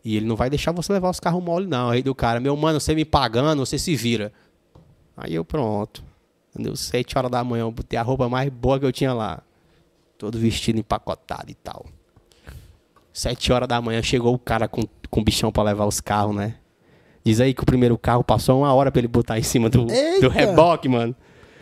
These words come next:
Speaker 1: E eu com medo do cara vir da padaria de lá pra cá. "Macho, esse cara vai vir da padaria, vai me ver aqui, os vizinhos saindo. Que é isso aí e tal?" Aí eu, "Não se preocupe não, senhora.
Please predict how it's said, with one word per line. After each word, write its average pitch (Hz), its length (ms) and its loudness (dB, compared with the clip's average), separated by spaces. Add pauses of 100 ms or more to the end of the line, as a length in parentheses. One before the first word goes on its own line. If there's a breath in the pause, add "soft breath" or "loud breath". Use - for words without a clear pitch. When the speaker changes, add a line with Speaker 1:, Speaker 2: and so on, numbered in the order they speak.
(200 loud breath)
Speaker 1:
E 151 120 8
eu 165 140 6
com 185 140 4
medo 170 240 2
do 156 100 6
cara 160 240 2
vir 147 140 4
da 147 120 2
padaria 147 360 0
de 135 80 -2
lá 131 80 0
pra 131 140 0
cá. 117 140 -4
"Macho, 110 300 -4
esse 107 140 -12
cara 101 220 -10
vai 107 80 -18
vir 104 140 -20
da 98 100 -20
padaria, 107 380 -16
vai 107 120 -12
me 104 120 -18
ver 104 180 -14
aqui, - 260 -14
os 107 180 -10
vizinhos 113 320 -10
saindo. 110 360 -2
Que - 80 0
é 180 60 4
isso 190 160 2
aí 190 180 0
e 180 40 -6
tal?" 175 200 2
Aí 175 100 4
eu, 185 60 0
"Não 196 120 0
se - 80 -8
preocupe 196 260 0
não, 202 120 4
senhora. 120 320 -2